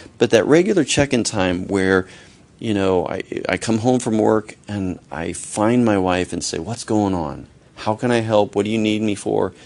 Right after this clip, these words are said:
Before I go off and do anything else. It connects us. It makes sure that we're, um, helping each other with any difficulties that are going on. And it really builds that relationship versus creating that division.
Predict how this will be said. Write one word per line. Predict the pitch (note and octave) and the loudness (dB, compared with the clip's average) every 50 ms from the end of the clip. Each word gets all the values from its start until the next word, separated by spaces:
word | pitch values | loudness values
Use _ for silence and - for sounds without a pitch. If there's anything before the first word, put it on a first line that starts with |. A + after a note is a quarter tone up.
| - - - - | -20 -20 -10 -4
Before | - C3+ C3+ - E3+ E3+ F3+ | -2 -2 2 4 6 8 8
I | E3 E3+ F3 | 8 6 6
go | E3+ D#3 D#3+ D#3 D#3 | 4 2 2 2 2
off | D3 D3 C#3+ | 0 0 0
and | - C3+ | 0 2
do | C3 C3+ C#3 | 4 4 4
anything | C#3 C3+ B2+ - C3 B2+ C3+ | 4 2 2 0 0 0 0
else. | D3 D3+ C3 - - - - - - - - - - - - - - - - - | 0 0 -2 -2 -4 -4 -6 -6 -8 -12 -20 -20 -20 -20 -20 -20 -20 -14 -8 -6
It | A#2 G#2+ - | -6 -6 -6
connects | - A2+ G2+ G2+ B2 D3 C#3+ - - - | -6 -4 -2 0 0 0 0 0 2 4
us. | D3 C#3 D3 C3+ - - | 4 4 2 0 -4 -6
It | - - A2 | -6 -2 0
makes | G#2+ A2 A2+ A2 - | 0 0 0 0 -2
sure | - - C3 A#2 | 0 2 2 2
that | A2 G2 - - | 2 0 0 0
we're, | G#2 G#2+ A#2+ A#2+ A#2+ A#2+ A#2 - - - - - - - - - - | 2 2 4 6 4 4 2 0 -6 -20 -20 -20 -20 -20 -20 -16 -10
um, | - F#2 F2 E2 D#2 D#2 D#2 | -6 -4 -2 -2 -4 -4 -6
helping | D2+ F#2+ A#2+ B2 B2 - B2+ B2 | -4 -2 0 0 2 2 2 0
each | A#2 G#2+ - - | 0 0 2 4
other | A2 A2+ A#2 A#2+ A2+ G2 | 4 4 4 4 2 2
with | F2 E2+ - - | 0 -2 -6 -6
any | A2 G#2+ | -6 -6
difficulties | F#2 F2+ C3+ C3+ - D3 - - C#3+ C#3 C#3+ C#3+ C#3+ C3+ | -2 -2 0 0 0 -2 0 0 0 2 2 0 -2 -2
that | C#3 C#3 | -2 0
are | C#3 C#3 | 0 0
going | C3+ C#3 C#3+ C#3+ C#3+ C#3 C#3 | 0 0 0 0 0 -2 -2
on. | C#3 C#3 C#3 C#3+ C#3 C#3 - - - - - - - - - - - | -2 -2 -2 -4 -6 -8 -10 -14 -20 -20 -20 -20 -20 -20 -20 -18 -10
And | - A2 A2 A2 | -6 -4 -2 0
it | A2 - - - - | -2 -2 -4 -10 -12
really | - - A#2 B2+ C3+ C3+ C3 | -6 -2 2 2 4 4 2
builds | A2+ G#2 A2+ A#2 A2+ A#2 A2+ G2 F#2+ | 2 0 2 2 2 2 2 0 0
that | G2+ F#2+ F2+ - - | 0 0 0 -2 -4
relationship | - F#2+ E2+ D#2+ F2+ F#2+ F#2+ - - F2+ E2+ - - - E2 D#2+ - - | -4 -2 0 0 0 0 0 -2 -2 -2 -2 -4 -4 -4 -6 -8 -6 -4
versus | - F2+ E2+ - - F#2 D#2+ D2 - | -2 -2 -2 -2 -2 -4 -4 -4 -6
creating | - - - G2+ F#2 E2+ E2 E2+ E2 | -8 -8 -6 -4 -4 -4 -4 -6 -6
that | D#2 D#2 D#2 D#2 - | -6 -6 -8 -8 -10
division. | - D2 D#2+ E2+ D#2 C2+ B1+ B1+ A#1 A1+ B1+ | -12 -10 -8 -6 -6 -6 -8 -8 -10 -12 -14